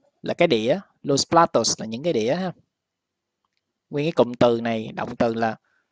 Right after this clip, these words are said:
fregar los platos là cọ rửa bát đĩa. La jarra, cái lọ. La jarra.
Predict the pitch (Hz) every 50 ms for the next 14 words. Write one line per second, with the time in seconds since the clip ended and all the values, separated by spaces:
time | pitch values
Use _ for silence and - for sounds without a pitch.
0 | _ _ _ _ _ _ _ _ _ - - 143 143 139 147 156 160 151 - -
1 | - - - 160 151 151 151 - - - 160 160 170 - - 117 110 - - -
2 | _ - - - - - 110 120 120 113 113 131 165 180 185 - - 110 107 117
3 | 143 185 _ _ _ _ _ _ _ _ _ _ _ _ _ _ _ _ _ _
4 | _ _ _ _ _ _ _ - - _ _ _ _ - - 156 160 156 160 156
5 | - - 196 196 185 165 139 127 117 113 - - _ _ _ _ _ _ _ _
6 | - - - 165 127 110 107 113 123 127 - _ _ _ _ _ _ _ _ -
7 | 147 151 147 147 - 175 185 185 170 143 120